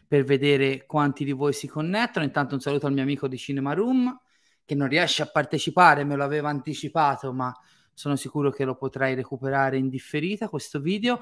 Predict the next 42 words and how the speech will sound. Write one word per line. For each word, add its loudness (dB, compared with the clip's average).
Buonasera 4
a -4
tutti, -4
benvenuti 0
a -6
una -2
nuova -2
recensione -8
del -6
canale -4
Inno -4
al -2
Cinema. -2
Mancavano -2
da 0
un -2
po', -4
se -8
non -2
sbaglio, 0
eh, 0
proprio 6
da 0
quella 0
di -2
Matrix -2
Resurrections, -2
che -6
è 0
stata 0
veramente, -2
eh, -4
super 4
seguita, 2
è 2
tuttora 0
insieme -4
al -4
flop -2
e 0
il -10
top -4